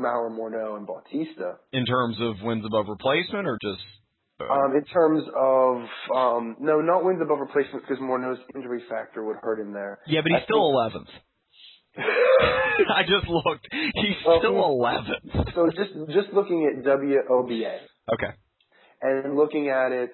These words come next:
Speaker 1: um, a weighted way so that you penalize them for, for splits that hurt them.
Speaker 2: Yep.
Speaker 1: Um,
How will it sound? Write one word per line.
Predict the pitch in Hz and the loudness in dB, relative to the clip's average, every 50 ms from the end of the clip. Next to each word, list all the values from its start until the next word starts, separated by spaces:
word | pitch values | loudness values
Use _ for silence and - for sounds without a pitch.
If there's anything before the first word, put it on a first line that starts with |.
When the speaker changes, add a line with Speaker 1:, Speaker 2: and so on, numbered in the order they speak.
| - _ - - | -12 _ -12 -6
Speaker 1:
um, | 120 120 117 117 117 117 110 - - - - - | -4 -2 -2 -2 -4 -6 -8 -14 -18 -16 -6 -2
a | 117 | 0
weighted | 113 113 120 127 135 147 151 151 143 | 2 2 2 2 2 2 0 -2 -4
way | 135 135 139 131 131 131 131 - - | -2 -2 0 0 0 -2 -2 -4 -4
so | 127 120 | -6 -4
that | 117 113 120 | -4 -6 -8
you | 120 | -8
penalize | - - 135 127 123 123 120 120 120 | -6 -4 -2 -2 0 0 0 0 -2
them | 123 117 - | -4 -8 -4
for, | 120 120 120 120 - - | -2 -2 -2 -4 -6 -8
for | 123 120 - | -10 -8 -6
splits | - 131 127 127 - - | -2 -2 -2 -2 -2 -6
that | 131 | -4
hurt | - 117 117 110 - - | 0 0 -2 -2 -2 -6
them. | 107 107 107 107 107 107 _ _ _ _ _ - _ - | -8 -8 -8 -10 -12 -16 _ _ _ _ _ -18 _ -4
Speaker 2:
Yep. | 95 92 - - - | -4 -4 -4 -4 -2
Speaker 1:
Um, | 117 117 110 107 107 107 107 - | -2 0 0 -2 -4 -8 -10 -12